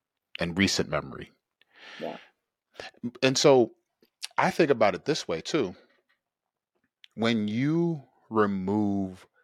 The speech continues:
Speaker 1: knowledge from folks or the opportunity to learn, you put people, um, in a state of ignorance that will be rewarded.
Speaker 2: Yes.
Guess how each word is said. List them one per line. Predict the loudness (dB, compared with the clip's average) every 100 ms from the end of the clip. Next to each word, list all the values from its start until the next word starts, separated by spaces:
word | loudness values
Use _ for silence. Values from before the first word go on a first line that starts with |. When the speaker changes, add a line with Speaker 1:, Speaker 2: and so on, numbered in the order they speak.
| _ _ -16
Speaker 1:
knowledge | -8 -2 -2 -2 -6 -12
from | -12 -14
folks | -14 -14 _ -16 -14 -18 -20 _ _ -20 _
or | 2 2
the | 2 -2
opportunity | -2 -2 -4 -8 -8 -10 -10
to | -8
learn, | -8 -8 -10 -12 -16 -20 _ _ _ _ _ _ _ _ _ _ _ _ _ -14
you | -2 2 4 2
put | -4 4 4 4
people, | -6 -8 -6 -2 0 0 -4 _ _ _ _ _ -20
um, | -18 -18 -20 -20 _ _ _ _ _ _ _ _
in | 0 0
a |
state | -2 0 2 2
of | 0 _
ignorance | -2 -2 -4 -6 -6 -10 -10 -14 _
that | 0 2
will | 0
be | -4
rewarded. | -8 -8 -6 -8 -10 -20 _ _ -20 -20 -18 -16 -16 -14 4
Speaker 2:
Yes. | 4 4 -8 -20